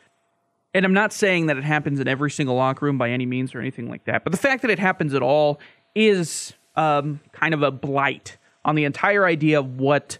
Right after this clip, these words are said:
um, locker rooms and brotherhood camaraderie with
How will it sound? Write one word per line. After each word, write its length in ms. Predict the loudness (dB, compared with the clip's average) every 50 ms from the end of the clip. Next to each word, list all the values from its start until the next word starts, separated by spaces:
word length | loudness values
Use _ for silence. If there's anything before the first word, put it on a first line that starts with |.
| _ _ _ _ _ _ _ _ _ -2
um, 440 | 0 0 2 0 0 0 -2 -6 -8 _ -8 -2
locker 360 | 0 2 2 2 0 0 0
rooms 440 | 2 2 2 2 0 0 -4 -6 -8 -6
and 300 | -4 -2 -2 -2 -4 -4
brotherhood 580 | -2 -2 0 0 0 -2 -2 0 -2 -2 -2
camaraderie 800 | -4 -4 -2 -2 -2 0 0 0 2 4 2 2 2 0 0 -2 -2
with 500 | 0 2 2 2 0 0 -6 -20 -20